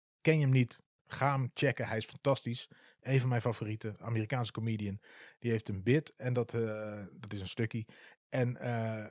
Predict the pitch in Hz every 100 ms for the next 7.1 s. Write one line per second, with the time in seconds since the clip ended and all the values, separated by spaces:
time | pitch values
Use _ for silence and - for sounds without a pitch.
0 | _ 170 123 113 123 - 151 - 113 107
1 | 87 - 80 - - _ _ - _ _
2 | _ _ - - 120 113 117 120 127 -
3 | 107 - - 139 131 117 147 139 120 117
4 | 120 110 104 104 160 175 131 127 - -
5 | - - _ 120 110 113 - 160 156 147
6 | 127 113 117 104 120 127 120 120 110 110